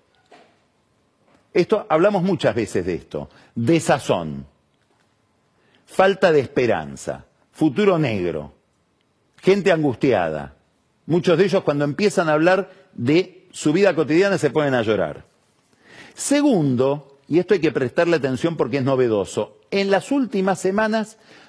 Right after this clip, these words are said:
los sociólogos, los más especializados en encuestas de focus group, empiezan a ver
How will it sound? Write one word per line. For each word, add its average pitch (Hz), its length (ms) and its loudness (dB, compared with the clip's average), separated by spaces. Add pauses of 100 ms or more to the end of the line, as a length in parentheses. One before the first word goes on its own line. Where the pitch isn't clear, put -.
los 160 240 2
sociólogos, 113 840 0 (360)
los 123 300 0
más 226 380 0
especializados 127 1200 0
en 117 140 -2
encuestas 120 720 -2
de 117 140 -2
focus 185 300 -2
group, 202 280 -2
empiezan 156 500 -2
a 143 80 2
ver 175 260 0